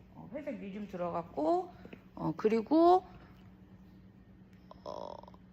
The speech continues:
나라라 슝 언니. 어, 요거 바지 가격을 조금 있다가. 그리고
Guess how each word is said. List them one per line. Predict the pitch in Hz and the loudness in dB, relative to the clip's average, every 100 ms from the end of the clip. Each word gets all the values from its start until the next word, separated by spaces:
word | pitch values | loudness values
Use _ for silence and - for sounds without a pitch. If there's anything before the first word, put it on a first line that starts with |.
| - | -8
나라라 | - 160 196 196 190 | 2 4 6 6 4
슝 | - 269 269 | 0 2 4
언니. | 220 170 156 143 - - - - | 6 4 0 -6 -16 -20 -20 2
어, | 180 185 | 8 10
요거 | 190 175 | 10 8
바지 | 156 180 170 | 2 0 4
가격을 | 185 170 165 165 | 4 4 2 0
조금 | 165 - 175 | -4 -6 -4
있다가. | 156 - 147 147 147 175 277 | -4 -4 -4 -2 0 4 4
그리고 | 285 208 196 254 311 | 6 2 4 4 4